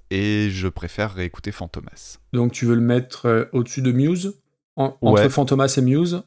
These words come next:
Speaker 2: donc ça nous fait une cent dix-huitième place. Écoute,
Speaker 1: Ah non,
Speaker 2: euh,
Speaker 1: attends, j'étais pas là-dessus, j'étais pas sur celui-là, j'étais un peu
Speaker 2: ah,
Speaker 1: plus
Speaker 2: il y a
Speaker 1: bas.
Speaker 2: deux Fantomas alors, ok.
Speaker 1: Il y a deux Fantomas, j'étais,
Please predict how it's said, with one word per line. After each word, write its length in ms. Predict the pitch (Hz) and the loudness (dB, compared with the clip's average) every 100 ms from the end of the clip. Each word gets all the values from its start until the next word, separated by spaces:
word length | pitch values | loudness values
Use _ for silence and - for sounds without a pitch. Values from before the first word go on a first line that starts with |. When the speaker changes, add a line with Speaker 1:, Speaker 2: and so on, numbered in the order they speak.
| _ | _
Speaker 2:
donc 140 | 131 123 | -2 2
ça 80 | 120 | 2
nous 80 | |
fait 140 | 110 156 | 2 0
une 80 | 143 | 2
cent 240 | - 175 | 2 2
dix-huitième 480 | 151 147 151 143 120 | 4 2 2 0 2
place. 340 | 110 135 - | 0 0 -2
Écoute, 360 | 127 - 160 123 | -4 -4 0 4
Speaker 1:
Ah 80 | 135 | 4
non, 200 | 208 214 | 6 4
Speaker 2:
euh, 20 | |
Speaker 1:
attends, 220 | 117 170 143 | 4 2 -2
j'étais 180 | 101 | -2
pas 140 | 214 156 | -2 -2
là-dessus, 340 | 143 - 175 107 | -4 -6 -10 -10
j'étais 180 | - | -6
pas 80 | 147 | -6
sur 120 | 151 | -4
celui-là, 220 | 131 220 180 | -4 -4 -4
j'étais 160 | - | -2
un 60 | 139 | 0
peu 80 | 135 | 2
Speaker 2:
ah, 20 | |
Speaker 1:
plus 60 | |
Speaker 2:
il 20 | 120 | 2
y 40 | |
a 20 | |
Speaker 1:
bas. 80 | 104 | 2
Speaker 2:
deux 80 | 160 | 2
Fantomas 420 | 147 123 101 98 | 0 0 0 0
alors, 180 | 95 92 123 | -4 -6 -4
ok. 80 | 107 | 0
Speaker 1:
Il 20 | |
y 40 | |
a 40 | 101 | 2
deux 140 | 131 | 2
Fantomas, 560 | 190 135 123 156 - - | -2 -4 -6 -6 -8 -8
j'étais, 360 | 127 104 104 | -6 -4 -2